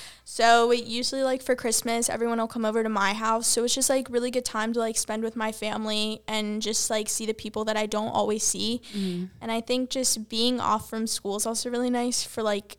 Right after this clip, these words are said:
Speaker 1: a week. So it's, like, really nice to just, like, spend time with my family as well as my sister. She's a freshman at Ohio State.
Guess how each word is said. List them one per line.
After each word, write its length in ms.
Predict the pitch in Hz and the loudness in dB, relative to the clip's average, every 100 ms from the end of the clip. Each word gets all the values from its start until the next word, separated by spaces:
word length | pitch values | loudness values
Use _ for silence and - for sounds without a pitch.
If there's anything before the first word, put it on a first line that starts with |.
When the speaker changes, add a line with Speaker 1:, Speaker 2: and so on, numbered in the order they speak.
| - | -6
Speaker 1:
a 80 | 220 | -4
week. 480 | 214 202 247 - - | -2 -4 -6 -10 -10
So 240 | - 233 233 | -4 0 0
it's, 140 | 226 | 0
like, 180 | 226 220 | -2 -2
really 280 | 214 220 226 | -4 -2 -2
nice 360 | 208 214 208 | -2 -2 -4
to 100 | - | -4
just, 240 | 233 226 - | -4 -2 -2
like, 140 | 220 | -2
spend 240 | - 214 226 | -4 -4 -4
time 140 | 220 | -4
with 120 | 220 | -4
my 120 | 220 | -6
family 280 | 214 208 202 | -6 -4 -4
as 120 | 220 | -2
well 120 | 208 214 | 0 0
as 120 | 226 | 0
my 100 | 226 | -4
sister. 560 | 220 208 - 214 233 254 | -4 -4 -2 -2 -4 -6
She's 200 | - 240 | -4 -2
a 40 | 240 | 0
freshman 380 | 220 214 220 | -2 -4 -4
at 120 | 220 226 | -4 -4
Ohio 340 | 214 208 220 | -4 -4 -4
State. 440 | - - 196 - | -6 -4 -4 -4